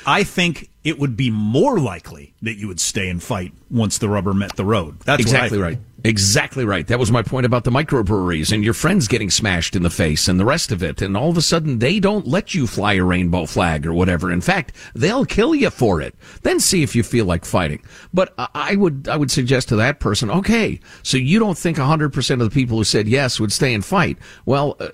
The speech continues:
Speaker 2: I'm encouraged that the number is high as it is. Maybe the percentage who would stay and fight is high enough that we can keep this beautiful country, uh, you know, this beautiful country. If, if the answer were some sort of,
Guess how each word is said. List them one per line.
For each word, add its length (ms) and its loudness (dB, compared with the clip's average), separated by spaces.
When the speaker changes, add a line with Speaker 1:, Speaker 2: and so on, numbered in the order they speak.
Speaker 2:
I'm 200 0
encouraged 420 0
that 120 0
the 100 0
number 220 2
is 120 0
high 340 0
as 180 2
it 80 2
is. 420 -2
Maybe 320 2
the 140 0
percentage 420 0
who 120 4
would 140 2
stay 180 -2
and 80 -4
fight 200 -2
is 80 -4
high 200 -2
enough 240 0
that 100 0
we 120 -2
can 160 0
keep 260 -4
this 160 0
beautiful 400 0
country, 480 0
uh, 220 2
you 140 2
know, 240 0
this 240 0
beautiful 420 -2
country. 560 -2
If, 280 0
if 160 0
the 160 0
answer 320 2
were 320 0
some 220 -2
sort 200 0
of, 220 -4